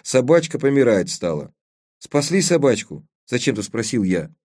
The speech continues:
«Околела, но корабль посадили. Ты чаёк-то попил?»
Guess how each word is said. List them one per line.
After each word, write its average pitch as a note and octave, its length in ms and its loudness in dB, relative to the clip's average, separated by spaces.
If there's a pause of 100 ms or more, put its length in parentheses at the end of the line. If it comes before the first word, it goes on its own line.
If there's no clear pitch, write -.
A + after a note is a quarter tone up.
(120)
«Околела, E3 840 4 (300)
но D#3+ 140 2
корабль F3+ 440 4
посадили. A2+ 720 0 (560)
Ты F3 420 2
чаёк-то F3 540 0
попил?» E3 480 -2